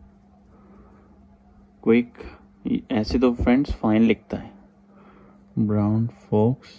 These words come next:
jumps over the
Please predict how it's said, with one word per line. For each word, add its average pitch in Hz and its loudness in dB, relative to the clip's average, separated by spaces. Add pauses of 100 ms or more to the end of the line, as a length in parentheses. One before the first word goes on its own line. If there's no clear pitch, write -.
(2500)
jumps 113 0 (2000)
over 110 6
the 107 4